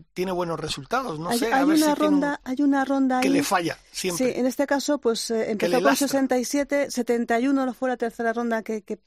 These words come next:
Speaker 2: le lastró un poquito y acabó con sesenta y ocho, decimotercera.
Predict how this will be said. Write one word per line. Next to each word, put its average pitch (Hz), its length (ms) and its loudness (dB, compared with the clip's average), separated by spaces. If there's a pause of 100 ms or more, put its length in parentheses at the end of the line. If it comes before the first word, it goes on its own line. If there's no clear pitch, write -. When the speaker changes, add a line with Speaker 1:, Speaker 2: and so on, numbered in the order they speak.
(120)
Speaker 2:
le - 300 -6
lastró 208 280 -2
un 226 80 -2
poquito 226 380 -2
y 247 80 0
acabó 220 260 0
con 240 140 -2
sesenta 233 360 -4
y 233 60 -2
ocho, 262 320 -4 (400)
decimotercera. 202 840 -2